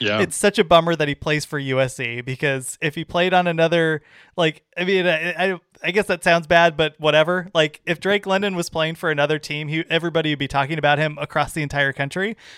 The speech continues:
Speaker 2: Um, but Clay Helton was your coach, and now he got fired, and Drake London is, like,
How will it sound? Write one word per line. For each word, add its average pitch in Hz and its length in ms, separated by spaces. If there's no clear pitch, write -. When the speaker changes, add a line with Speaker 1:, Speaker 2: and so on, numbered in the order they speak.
Speaker 2:
Um, 143 280
but 165 180
Clay 170 180
Helton 175 240
was 151 160
your 147 80
coach, - 500
and 151 160
now 160 300
he 151 100
got 139 200
fired, 175 420
and 143 160
Drake 160 220
London 156 320
is, 135 120
like, 131 300